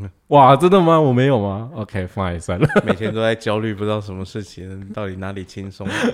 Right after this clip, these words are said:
Speaker 2: <laughs> 真的，我觉得我跟秀莲有一么么的像。我看完这部电影，真的是，真的有非常多的投射哦，就自己过去的经验。好，anyway，反正就是在秀莲在做这件事情的时候，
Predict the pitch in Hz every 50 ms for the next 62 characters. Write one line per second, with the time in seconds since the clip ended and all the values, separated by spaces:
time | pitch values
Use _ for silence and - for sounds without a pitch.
0 | - - - - 165 202 214 196 160 - - 131 135 151 147 127 127 127 127 156
1 | 175 160 131 135 143 156 147 - 160 139 120 113 107 104 104 101 - 143 135 143
2 | 135 135 139 135 127 131 127 127 120 104 95 - - 104 98 95 101 - 110 -
3 | - 202 175 147 135 143 147 139 143 139 143 131 117 104 98 92 92 110 120 120
4 | 113 110 117 120 113 110 104 - - _ _ _ _ _ _ - - 131 131 127
5 | 101 92 - 117 107 98 98 104 101 98 90 - - 76 78 80 - - 90 -
6 | - - - - - 110 101 - - 120 98 82 - 110 101 85 95 98 82 76
7 | - - - - 62 - - - - - - - - - - - - 107 110 -
8 | 127 127 131 123 110 104 98 98 98 101 127 143 143 151 143 151 151 143 131 127
9 | - _ _ _ _ _ _ _ _ _ _ _ _ _ _ _ _ _ - -
10 | - - 160 147 139 - - - 165 139 123 107 92 95 110 - - 123 117 110
11 | 101 - - - - _ _ _ - - 156 127 110 123 117 123 120 117 - 123
12 | - - 92 85 85 87 - - 87 90 101 98 95 92 95